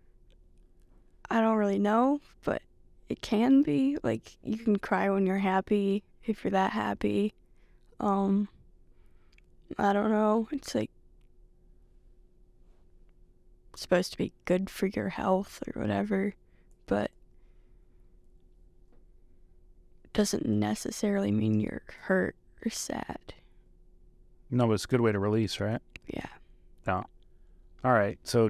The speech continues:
Speaker 2: T B B T Peach, whatever that means.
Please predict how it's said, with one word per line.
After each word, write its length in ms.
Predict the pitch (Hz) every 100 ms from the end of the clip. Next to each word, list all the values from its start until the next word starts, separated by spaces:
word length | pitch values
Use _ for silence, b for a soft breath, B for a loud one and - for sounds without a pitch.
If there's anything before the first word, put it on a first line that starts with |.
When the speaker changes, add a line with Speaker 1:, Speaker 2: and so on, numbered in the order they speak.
| -
Speaker 2:
T 200 | - 180
B 200 | 160 165
B 220 | 139 139 135
T 300 | - 139 117
Peach, 680 | - - 135 98 - - - _ _ _ _ _ _ _ _ _ _ _ _ _ _ _ _ _ _ _ -
whatever 280 | 101 98 95
that 160 | 90
means. 340 | 90 92 -